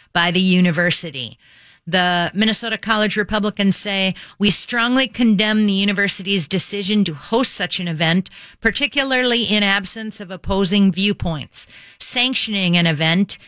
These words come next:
without even acknowledging its partisan nature subverts this public institution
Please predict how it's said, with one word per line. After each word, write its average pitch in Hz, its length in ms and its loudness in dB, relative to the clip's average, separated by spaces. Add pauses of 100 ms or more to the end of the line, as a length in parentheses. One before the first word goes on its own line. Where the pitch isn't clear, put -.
(320)
without 190 680 -2
even 226 420 0
acknowledging 202 1080 0
its 170 220 -6
partisan 190 640 -2
nature 175 560 0 (240)
subverts 214 920 -2
this 185 220 -6
public 220 480 -2
institution 202 1040 -2